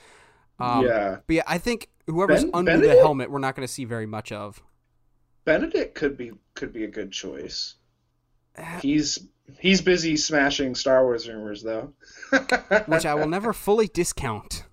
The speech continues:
Speaker 1: I'll never
Speaker 2: Yes.
Speaker 1: fully discount those rumors.
Speaker 2: Um, I'm trying to think. I don't know, man. I, I, I, you need a voice that's, like, pow-, that's pretty powerful. So just not,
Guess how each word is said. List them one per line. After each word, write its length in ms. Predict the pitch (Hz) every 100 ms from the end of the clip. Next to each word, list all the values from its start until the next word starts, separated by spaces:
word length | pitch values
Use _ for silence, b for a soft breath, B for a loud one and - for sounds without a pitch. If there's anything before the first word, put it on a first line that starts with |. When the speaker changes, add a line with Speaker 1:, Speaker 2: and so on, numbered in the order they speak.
| _ _ _
Speaker 1:
I'll 160 | 127 135
never 180 | 135 151
Speaker 2:
Yes. 220 | 135 -
Speaker 1:
fully 180 | 170 156
discount 420 | 127 143 - 131
those 160 | 120 107
rumors. 440 | 123 104 104 - - _ _ _ -
Speaker 2:
Um, 540 | 180 202 208 202 - -
I'm 120 | 175
trying 260 | 185 240 240
to 60 |
think. 520 | - - 160 202 165 107
I 100 | 180
don't 140 | 208
know, 200 | 190 220
man. 340 | 185 175 180 180
I, 60 | 160 165 175 -
I, 100 | 170
I, 220 | 180 185
you 240 | 160 190
need 240 | 185 214 240
a 60 |
voice 400 | 196 165 170 180
that's, 220 | 160 147 135
like, 180 | 123 -
pow-, 320 | 135 127 127
that's 260 | 139 131 -
pretty 260 | - 151 139
powerful. 600 | 127 120 120 110 107 110
So 160 | 143
just 260 | 143 147 160
not, 400 | 165 185 185